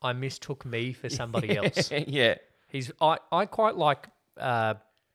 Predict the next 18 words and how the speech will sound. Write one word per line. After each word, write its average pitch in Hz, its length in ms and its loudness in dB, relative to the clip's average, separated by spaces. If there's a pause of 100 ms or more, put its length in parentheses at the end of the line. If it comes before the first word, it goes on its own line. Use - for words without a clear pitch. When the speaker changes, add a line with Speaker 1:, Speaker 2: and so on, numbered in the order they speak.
(200)
Speaker 1:
Bruce 120 360 -4
Wayne 117 180 -2
as 107 100 -8
Michael 110 280 -6
Keaton, 110 280 -12
Michael 120 300 -4
Keaton 123 300 -10
as 104 120 -12
Bruce 110 320 -8
Wayne. 113 360 -4
Speaker 2:
Yes. - 500 -2 (680)
Speaker 1:
Because 139 720 -2
he 139 600 -6 (480)
has 160 340 0
the 131 360 0 (340)
strength - 640 -6
and 127 180 -6
the 123 80 -6